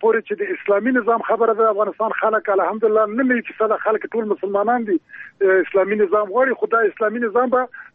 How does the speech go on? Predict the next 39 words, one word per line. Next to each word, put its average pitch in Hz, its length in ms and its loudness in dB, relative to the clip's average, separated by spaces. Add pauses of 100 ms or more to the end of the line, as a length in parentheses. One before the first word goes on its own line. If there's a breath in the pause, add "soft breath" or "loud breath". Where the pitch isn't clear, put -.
د 190 40 2
افغانستان 190 680 0
اسلامي 196 420 -2
جمهوریت 196 540 0
تر 190 100 -2
نامه 185 240 0
لاندې، 175 460 -2
ځکه 208 220 0
قانون 196 240 0
اساسي 196 340 -2
هم 233 60 -4
دا 208 140 2
شی 175 160 -4
تصویب - 420 -8
کړی 170 180 2
ده. 143 100 -10 (580 loud breath)
زه 302 80 0
فکر 285 260 0
کوم 240 280 -2
چې 202 120 -6
که 202 120 0
چیرې 214 280 2
طالبانو 240 840 0
د 190 100 0
امریکې 190 420 0
متحده 196 480 0
ایالات، 208 380 2 (540 soft breath)
آه، 180 260 0
خپل - 340 -2 (120)
کوم 226 240 -4
داخلي 196 340 -4
مشکل 196 320 -2
چې 185 180 -6
دوی 196 100 0
لري، 196 260 0
دوی 196 160 -6
موافقې 190 480 -2
ته 196 60 2
ورسیږي، 240 540 0